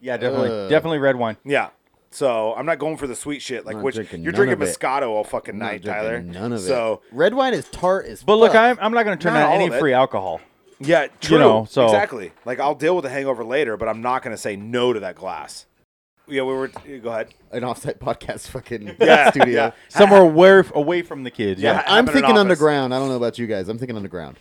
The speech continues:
Speaker 3: Yeah.
Speaker 1: You start digging that hole.
Speaker 2: Maybe, well, like,
Speaker 3: Yeah.
Speaker 2: maybe not necessarily underground, but, like, in the side of a mountain, so we got a sick view, you know what I'm saying? But, like,
Speaker 3: Right.
Speaker 2: but definitely in ground, so they
Speaker 3: Mm-hmm.
Speaker 2: can't get in.
Speaker 3: Wow.
Speaker 2: What?
Speaker 1: So, uh,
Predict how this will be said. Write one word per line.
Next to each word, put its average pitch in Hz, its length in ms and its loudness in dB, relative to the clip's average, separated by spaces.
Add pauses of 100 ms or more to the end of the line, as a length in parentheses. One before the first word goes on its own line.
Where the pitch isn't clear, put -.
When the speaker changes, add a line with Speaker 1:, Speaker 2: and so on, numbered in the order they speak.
(100)
Speaker 3:
Yeah. 107 240 -14 (180)
Speaker 1:
You 135 120 -8
start 147 240 2
digging 127 220 0
that 117 120 -4
hole. 104 300 -6 (200)
Speaker 2:
Maybe, 160 280 -4
well, 165 200 2
like, 160 200 0
Speaker 3:
Yeah. - 60 -4
Speaker 2:
maybe 190 500 -2
not 156 240 -2
necessarily 156 280 -2
underground, 139 480 -4
but, 120 80 -4
like, 107 140 -6
in 113 80 -12
the 104 60 -12
side 110 200 -6
of 107 60 -8
a 104 60 -8
mountain, 95 420 -12
so - 100 -16
we 95 100 -12
got 95 100 -8
a 80 60 -12
sick - 400 -14
view, 107 400 -10
you 117 100 -12
know 117 60 -8
what 117 60 -8
I'm 117 40 -12
saying? 123 300 -10
But, 95 100 -10
like, 82 180 -6
Speaker 3:
Right. 98 180 -12
Speaker 2:
but 117 160 -12
definitely 120 360 -8
in 107 140 -14
ground, 90 460 -12
so - 140 -14
they 80 120 -10
Speaker 3:
Mm-hmm. 107 120 -14
Speaker 2:
can't 78 220 -12
get 78 120 -16 (380)
in. 69 160 -20 (640)
Speaker 3:
Wow. 101 440 -10 (360)
Speaker 2:
What? 156 320 -12 (640)
Speaker 1:
So, 196 300 0
uh, 135 400 4